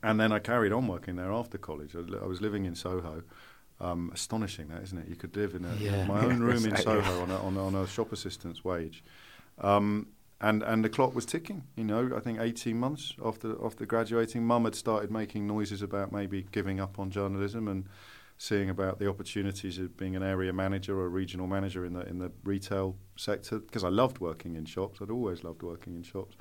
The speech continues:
Speaker 1: Um, but I, I didn't want to. I, I wanted to be a journalist. Uh, I knew I did. And John Major was Prime Minister at the time, and, and that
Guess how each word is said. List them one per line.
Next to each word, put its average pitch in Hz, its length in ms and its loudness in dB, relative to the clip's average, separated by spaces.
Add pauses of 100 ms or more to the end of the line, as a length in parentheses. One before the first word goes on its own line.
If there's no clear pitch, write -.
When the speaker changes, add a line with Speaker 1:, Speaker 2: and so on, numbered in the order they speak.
(640)
Speaker 1:
Um, 110 420 2 (380)
but 117 300 6 (480)
I, 113 60 2 (160)
I - 40 2
didn't 110 240 2
want 113 200 2
to. 123 420 -4
I, 110 40 -6
I - 20 -6
wanted 113 380 -2
to 104 100 -16
be 113 120 0
a 110 40 2
journalist. 117 540 -4 (140)
Uh, 104 220 -8 (100)
I 98 60 -2
knew 127 240 2
I 143 60 0
did. 85 260 -4 (720)
And 113 520 6 (1000)
John 120 240 8
Major 123 480 6 (180)
was 98 360 0 (100)
Prime 98 220 2
Minister 104 340 0
at - 80 -8
the 82 60 -10
time, 78 380 -8
and, 90 180 -6
and 92 140 -2
that 98 200 0